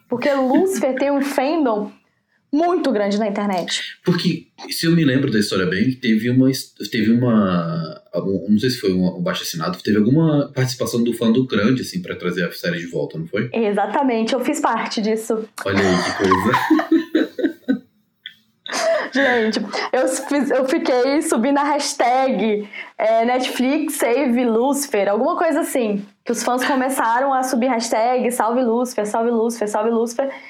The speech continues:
Speaker 1: E foi, cara, foi uns bons três dias, assim, dos fãs, na, na, principalmente no Twitter, subindo a hashtag pra pedir que a série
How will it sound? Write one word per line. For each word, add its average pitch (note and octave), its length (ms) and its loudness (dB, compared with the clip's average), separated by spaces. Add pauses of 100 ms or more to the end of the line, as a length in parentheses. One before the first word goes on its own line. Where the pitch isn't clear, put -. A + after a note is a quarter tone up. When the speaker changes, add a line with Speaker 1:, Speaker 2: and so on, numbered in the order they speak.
(580)
Speaker 1:
E B3 380 2 (120)
foi, C4+ 140 0
cara, A3 380 0
foi B3 180 0
uns C4 220 2
bons F#4 640 0
três E4+ 500 0
dias, B3 420 2
assim, A#3 500 0
dos A#3 300 -2
fãs, A#3+ 460 -2
na, A#3 200 0
na, G#3 840 0
principalmente B3+ 400 -2
no D#4+ 80 0
Twitter, D4+ 580 0 (540)
subindo B3+ 340 0
a C#4+ 40 0
hashtag B3 640 0
pra A#3 260 0
pedir A#3 340 0
que B3+ 300 0
a B3 60 0
série A#3+ 480 0